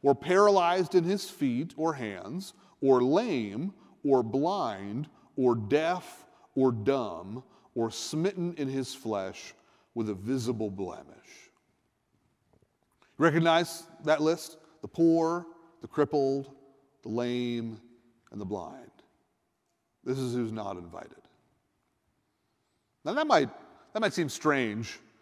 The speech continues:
to us, these writings, but broadly speaking, across human time and culture, this is the vision of religion,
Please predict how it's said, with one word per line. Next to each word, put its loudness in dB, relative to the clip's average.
to -6
us, -4
these -4
writings, -6
but 6
broadly 6
speaking, -4
across 0
human 0
time 0
and -2
culture, -2
this 0
is 0
the -2
vision -4
of -2
religion, 4